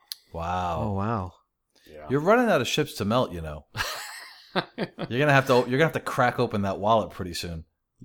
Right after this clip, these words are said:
Speaker 3: Um, not if I can help it.
Speaker 1: Uh-huh.
Speaker 3: Uh,
Speaker 1: <laughs>
Speaker 3: but, uh, s-, but for that, I was able to get the,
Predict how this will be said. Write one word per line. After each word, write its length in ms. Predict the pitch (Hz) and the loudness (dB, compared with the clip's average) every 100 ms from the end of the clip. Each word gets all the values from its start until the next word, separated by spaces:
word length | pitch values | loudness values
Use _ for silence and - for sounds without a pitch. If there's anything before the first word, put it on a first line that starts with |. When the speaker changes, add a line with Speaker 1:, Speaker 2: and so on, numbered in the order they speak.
| 117 _ - - - - - | -20 _ -20 -20 -20 -20 -6
Speaker 3:
Um, 680 | 123 127 131 131 127 127 120 _ _ - _ | 6 10 12 10 8 -2 -6 _ _ -20 _
not 200 | 123 180 | 6 8
if 100 | 196 | 8
I 100 | 196 | 6
can 140 | 214 139 | 4 4
help 180 | 135 185 | 2 2
it. 100 | - _ | -6 _
Speaker 1:
Uh-huh. 600 | 113 117 123 120 127 151 - _ - | 0 6 6 8 6 4 -2 _ -6
Speaker 3:
Uh, 200 | 131 123 120 | -6 -6 -8
Speaker 1:
<laughs> 100 | 113 | 2
Speaker 3:
but, 320 | 135 127 - | 2 2 -2
uh, 80 | 127 | 0
s-, 180 | 120 - | 0 -4
but 240 | 127 139 | 2 2
for 100 | - 151 | 4 8
that, 200 | 175 180 | 8 10
I 80 | 139 | 6
was 160 | 127 | 6
able 200 | 131 123 | 2 2
to 100 | 127 | -4
get 300 | 110 113 110 | 0 0 0
the, 640 | 107 107 101 101 98 95 | -4 -2 0 -2 -2 -4